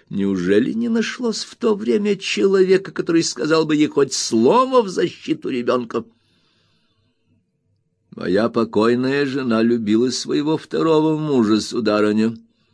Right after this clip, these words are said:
и питала к нему полное доверие», — ответил мистер Марстон.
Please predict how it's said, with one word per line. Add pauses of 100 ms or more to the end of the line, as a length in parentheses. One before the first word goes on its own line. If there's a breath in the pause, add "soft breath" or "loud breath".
(120)
и
питала
к
нему
полное
доверие», —
ответил
мистер
Марстон.